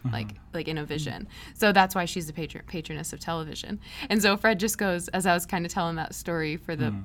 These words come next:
Speaker 2: episode, he just kinda goes, <gasps> and I was like, "What?" <laughs> And we, we
Speaker 1: Yeah.
Speaker 2: cut it out, but it was,
Speaker 1: <laughs>
Speaker 2: it was this connection I had never made before.
Speaker 1: Mm.
Speaker 2: But, um, Saint Clare is definitely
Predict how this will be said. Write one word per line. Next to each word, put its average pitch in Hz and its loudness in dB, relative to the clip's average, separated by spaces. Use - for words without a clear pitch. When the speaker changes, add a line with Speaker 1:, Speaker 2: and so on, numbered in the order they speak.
Speaker 2:
episode, 170 -4
he 175 -2
just 156 -6
kinda 156 -6
goes, - -12
<gasps> - -10
and 277 10
I 226 12
was 208 8
like, 196 2
"What?" 170 8
<laughs> - 10
And 349 12
we, 277 12
we 262 8
Speaker 1:
Yeah. 240 4
Speaker 2:
cut 285 12
it 190 12
out, 190 12
but 214 10
it 214 8
was, 233 4
Speaker 1:
<laughs> 233 2
Speaker 2:
it 202 4
was 185 4
this 190 0
connection 190 2
I 180 4
had 175 2
never 160 -2
made 151 -4
before. 160 -4
Speaker 1:
Mm. - 0
Speaker 2:
But, 151 2
um, 165 2
Saint 202 4
Clare 208 4
is 202 2
definitely 180 0